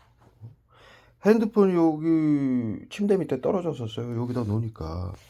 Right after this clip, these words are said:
그 태블릿이 별로 떨어졌었어요. 이거 꺼냈어요. 이렇게 줄이, 줄 잡고 이렇게 꺼냈는데 뭐 아무것도 묻은 게 없어요. 그러니까 이거 만진다고 구토제 쏘기 시작하는 거예요, 또. 그래서 닦았어요.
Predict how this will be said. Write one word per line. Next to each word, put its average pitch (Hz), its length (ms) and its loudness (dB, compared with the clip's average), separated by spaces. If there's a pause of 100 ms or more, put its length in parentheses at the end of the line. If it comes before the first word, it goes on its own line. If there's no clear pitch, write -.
(500)
그 87 120 -10
태블릿이 113 720 -6 (160)
별로 117 200 -10
떨어졌었어요. 117 680 -10 (1160)
이거 160 160 0
꺼냈어요. 196 500 2
이렇게 117 380 -2
줄이, 131 360 -4
줄 127 200 -4
잡고 117 240 -2
이렇게 113 200 -6
꺼냈는데 139 520 -4 (520)
뭐 196 140 4
아무것도 214 480 2
묻은 170 320 2
게 214 80 8
없어요. 160 560 2 (460)
그러니까 190 200 6
이거 214 140 8
만진다고 139 640 2
구토제 147 360 -4
쏘기 156 200 -10
시작하는 147 400 -8
거예요, - 220 -12
또. 101 240 -20 (1200)
그래서 190 140 -6
닦았어요. 208 720 -8